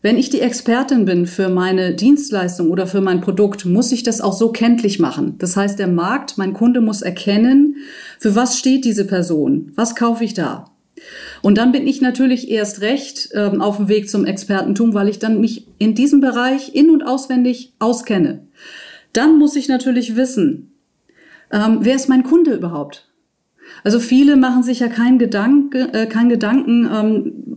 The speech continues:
Buyer-Persona, so aus dem Marketing, ne? Also wie sieht eigentlich so mein Zielkunde überhaupt aus? Äh, was hat er für Bedürfnisse? Was bewegt diesen Kunden? Wo steht er gerade? Wo möchte ich ihn abholen?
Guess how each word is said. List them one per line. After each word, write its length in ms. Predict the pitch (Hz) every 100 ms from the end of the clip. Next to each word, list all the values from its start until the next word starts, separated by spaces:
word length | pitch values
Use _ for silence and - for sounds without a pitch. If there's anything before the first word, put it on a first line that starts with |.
| -
Buyer-Persona, 960 | 202 202 233 269 254 196 208 208 180 175
so 120 | 190
aus 120 | 190
dem 100 | 208
Marketing, 520 | 196 240 240 208 180
ne? 120 | 190
Also 240 | 233 214 202
wie 120 | 226
sieht 260 | 254 285 -
eigentlich 300 | 247 240 -
so 120 | 240
mein 240 | 214 208
Zielkunde 640 | 202 285 320 - 233 185
überhaupt 460 | 147 165 156 - -
aus? 440 | 151 131 - - - - - - -
Äh, 180 | 208 220
was 200 | 233 240
hat 120 | 247
er 80 | 254
für 520 | - 254 254 247 -
Bedürfnisse? 960 | 196 226 202 277 285 247 175 - 143 143 175
Was 240 | 208 196
bewegt 420 | 214 202 269 277
diesen 260 | 240 226 175
Kunden? 600 | - 165 151 151 151 - - -
Wo 120 | 208 240
steht 300 | - 262 262
er 120 | 202
gerade? 420 | 170 165 160 165
Wo 60 | 190
möchte 340 | 226 220 233
ich 120 | -
ihn 160 | 233 -
abholen? 800 | 254 - 208 160 127 110 -